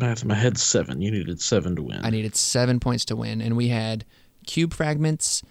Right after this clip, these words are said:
Speaker 2: and spider portals, which was just a crazy setup. And so if you're doing the math right, that means I needed a, a couple or maybe three secures and a few cube fragments.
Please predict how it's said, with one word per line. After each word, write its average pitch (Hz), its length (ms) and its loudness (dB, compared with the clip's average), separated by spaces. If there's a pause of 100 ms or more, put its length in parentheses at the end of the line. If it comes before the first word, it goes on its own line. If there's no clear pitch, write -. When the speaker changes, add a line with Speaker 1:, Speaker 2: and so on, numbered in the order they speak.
(280)
Speaker 2:
and 110 540 2
spider 117 640 0
portals, 107 580 -6
which - 180 -8
was 107 240 -4
just 110 180 -4
a 110 80 -8
crazy 120 440 0
setup. 101 400 -8 (720)
And 117 340 4 (680)
so 120 200 0
if 113 140 -4
you're 120 80 0
doing 113 200 2
the 113 60 2
math 175 360 0
right, 113 240 0
that 113 140 0
means 117 240 2
I 117 240 0
needed 117 420 0
a, 110 100 -4 (400)
a - 60 -12
couple - 400 -2
or 143 380 2
maybe 123 240 2
three 135 280 -2
secures 117 800 0
and 113 240 2
a 107 40 -2
few 120 440 2 (340)
cube 196 400 0
fragments. - 580 -8